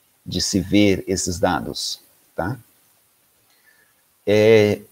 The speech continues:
um outro defeito dessa sequência, desse, desse modelo de probabilidades, é que ele não permite, vejam, que a gente tá es-, esgotando as probabilidades somente nesses quatro modelos, então a gente termina num, dessas quatro litologias,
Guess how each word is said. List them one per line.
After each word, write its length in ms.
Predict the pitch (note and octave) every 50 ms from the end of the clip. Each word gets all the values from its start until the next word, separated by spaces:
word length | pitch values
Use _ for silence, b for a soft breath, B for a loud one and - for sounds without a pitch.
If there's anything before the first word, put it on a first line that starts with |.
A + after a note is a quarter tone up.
| _ _ _ _ -
um 140 | E3 E3+ D3
outro 260 | A#2+ A#2 - - G#2+
defeito 460 | G2 G#2 F#2+ - - C3 C#3 C3+ B2+
dessa 300 | G2+ G2 F#2+ E2+ - -
sequência, 640 | - - A#2 - - - B2+ C#3+ D#3+ - - - F#2+
desse, 240 | F2 F#2 - - -
desse 240 | F#2 G2 F#2 - F#2+
modelo 520 | F#2 F2+ E2 E2+ A2+ C#3 D#3+ D3+ A2 F#2+
de 320 | F2 F2+ - D#2+ D#2 D#2 D2
probabilidades, 1080 | - F#2+ F2 F2 E2 E2+ E2+ F2 F2 F2 G#2 B2 C#3 C#3 C3+ B2+ A#2+ - - - - - -
é 140 | - G#2+ A2
que 840 | A2 A2+ - - B2 A#2+ B2+ B2 B2 B2 B2+ B2 B2 B2 A#2+ A#2 A#2 - _ _ _ _ _ _ _ -
ele 220 | C3 C3 C3+ C3+
não 160 | B2+ C#3 D3+ -
permite, 400 | C#3+ A#2 G#2+ A#2+ C#3 C3+ - G2+
vejam, 260 | G2+ G2 E2+ F2+ F2+
que 80 | G2
a 40 | F#2 E2+
gente 200 | F2+ F2+ - -
tá 240 | - G2 G2 F#2 - -
es-, 220 | - F#2+ - - _ _ _ -
esgotando 640 | - F2+ - - A2+ G2+ - - - C#3 D#3+ D#3+ B2+
as 120 | A2+ -
probabilidades 1040 | - G#2+ G2 F#2 E2+ F#2 F#2 E2+ F2+ F2 F2 F2 F2+ F2+ E2+ - D#2+ D#2+ - - - - -
somente 460 | - - - A#2 G#2 G2 G2 - G#2
nesses 280 | G2+ G2 - - A2 -
quatro 380 | - - A2+ A#2 A2+ - A#2
modelos, 480 | G2+ F2 F2+ F#2 A2 C3 D3 D3 C#3 B2
então 220 | B2 A2+ - B2
a 20 | B2
gente 300 | A#2+ B2+ B2+ - C3+ -
termina 360 | _ - A#2 A2+ B2 C3 C3+
num, 160 | C#3 C#3 C3 - -
dessas 320 | F2+ F#2 F2 - - -
quatro 240 | - F#2+ F2 - G2
litologias, 760 | F#2 - F2 E2+ F#2 G2 - B2+ D3 D#3+ D3 - - - -